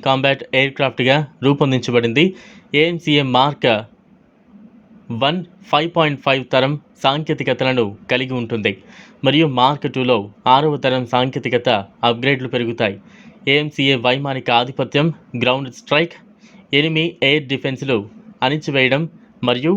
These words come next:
ఎలక్ట్రానిక్ వార్‌ఫేర్ మిషన్లతో సహా అనేక మిషన్లను నిర్వహించడానికి ఉద్దేశించబడింది. ఇది ఐఏఎఫ్ ఫైటర్ ఫ్లీట్‌కు వెన్నుముకగా ఉండే సుఖోయ్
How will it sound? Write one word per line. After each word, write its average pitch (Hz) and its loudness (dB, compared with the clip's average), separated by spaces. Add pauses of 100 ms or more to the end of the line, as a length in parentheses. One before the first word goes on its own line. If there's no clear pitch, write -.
(260)
ఎలక్ట్రానిక్ 143 0
వార్‌ఫేర్ 131 2
మిషన్లతో 127 2 (100)
సహా 120 0 (440)
అనేక 185 -2 (120)
మిషన్లను 135 -2 (260)
నిర్వహించడానికి 131 0 (340)
ఉద్దేశించబడింది. 117 0 (880)
ఇది 165 4 (320)
ఐఏఎఫ్ 156 0 (120)
ఫైటర్ 139 0
ఫ్లీట్‌కు 127 2 (320)
వెన్నుముకగా 139 0 (100)
ఉండే 123 0 (440)
సుఖోయ్ 156 2